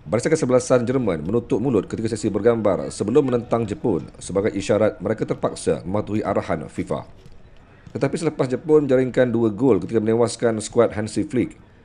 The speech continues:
mereka dikritik pemerhati bola sepak kerana gagal fokus kepada perlawanan dan digesa tingkatkan prestasi jika tidak mahu tersingkir kali kedua berturut-turut di peringkat kumpulan Piala Dunia.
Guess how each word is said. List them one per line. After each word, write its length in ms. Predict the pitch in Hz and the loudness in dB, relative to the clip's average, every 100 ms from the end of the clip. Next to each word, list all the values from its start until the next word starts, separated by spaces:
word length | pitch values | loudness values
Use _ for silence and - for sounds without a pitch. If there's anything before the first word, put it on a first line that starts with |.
| - - | -20 -2
mereka 140 | 117 117 | 2 2
dikritik 400 | 107 123 120 - | 2 0 -2 -2
pemerhati 480 | 113 110 110 117 143 | 0 2 0 0 2
bola 160 | 131 | 2
sepak 480 | 117 95 80 - - | 0 -2 -2 -4 -4
kerana 160 | 113 127 | -2 2
gagal 320 | 127 127 123 | 2 4 2
fokus 640 | - 127 - 85 - - | 2 -2 0 -2 -4 -10
kepada 160 | 98 110 | 0 0
perlawanan 540 | 95 110 117 87 73 - - - - | 2 4 4 2 -4 -10 -20 -20 -2
dan 160 | 123 | 0
digesa 640 | 123 110 120 - 160 92 73 | 0 -2 -4 2 4 4 2
tingkatkan 560 | 110 101 170 - 127 | -6 0 0 2 -2
prestasi 560 | - 120 120 - 80 57 | -2 0 0 0 -8 -6
jika 240 | 80 113 | -4 -2
tidak 240 | 104 107 98 | 0 0 0
mahu 160 | 107 | -2
tersingkir 560 | 104 - 107 - 95 - | -2 -6 -6 0 0 2
kali 160 | 107 135 | -2 -2
kedua 400 | 127 147 76 - - - | 0 2 2 -2 -18 -4
berturut-turut 640 | 107 139 139 - 165 104 | -2 2 2 4 4 4
di 160 | - 104 | 2 -2
peringkat 400 | 117 107 131 - | -2 0 -2 -2
kumpulan 560 | 110 - 135 92 78 - - | -6 -2 2 2 0 -10 -6
Piala 240 | 101 101 87 | 2 4 4
Dunia. 320 | 76 65 | 0 -6